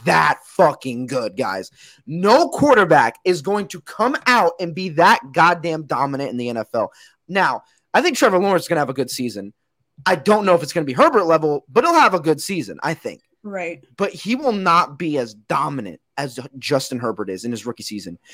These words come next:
Speaker 1: You will not have a quarterback this already pro ready. Like, if he,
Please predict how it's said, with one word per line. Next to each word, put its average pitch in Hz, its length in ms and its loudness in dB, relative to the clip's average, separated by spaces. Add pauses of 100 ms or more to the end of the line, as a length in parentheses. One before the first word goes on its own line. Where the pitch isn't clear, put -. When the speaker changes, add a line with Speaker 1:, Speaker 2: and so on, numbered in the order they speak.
(200)
Speaker 1:
You 175 140 -2
will 269 120 4
not 220 220 6
have 208 140 4
a 170 60 -2
quarterback 170 600 4
this 151 340 4 (320)
already 220 480 6
pro 190 380 2
ready. 165 420 0 (500)
Like, 202 320 -2
if - 140 2
he, 330 200 2